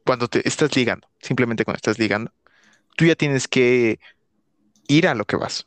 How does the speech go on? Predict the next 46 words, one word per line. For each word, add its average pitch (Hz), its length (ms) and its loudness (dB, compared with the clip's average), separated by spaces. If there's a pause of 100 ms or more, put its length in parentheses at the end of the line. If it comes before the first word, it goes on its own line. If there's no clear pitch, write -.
O - 120 -2
sea, 123 120 0
tú 135 300 2
ya 127 500 0
tienes 120 200 0
que - 100 0
dejar 117 180 0
como 104 300 0
lo 113 120 2
que - 120 -8
quieres. - 480 -2 (1120)
Ya, 302 160 2
si - 160 -6
quieres - 180 -4
ser 117 120 0
directo 104 320 0
o - 20 2
no, 95 100 -2
pues, - 320 -12
es - 180 -10
tu - 120 -14
pedo. - 300 0 (520)
Pero 113 340 2
sí 147 160 0
tienes 123 220 -2
que 117 80 -4
ser 104 160 0
directo, 95 360 -4 (120)
porque 120 480 2
la 117 100 2
otra 123 140 -2
persona 120 220 -2
se - 80 -4
puede 107 160 0
confundir 135 600 2 (420)
y, 80 240 0
pues, - 340 -6 (480)
está - 180 -2
feo, - 240 -2 (160)
está - 200 -4
feo, 107 160 2
la 95 100 0
verdad, 87 200 -2 (280)
romper 110 260 -2
el 104 60 -2
corazón. - 400 -2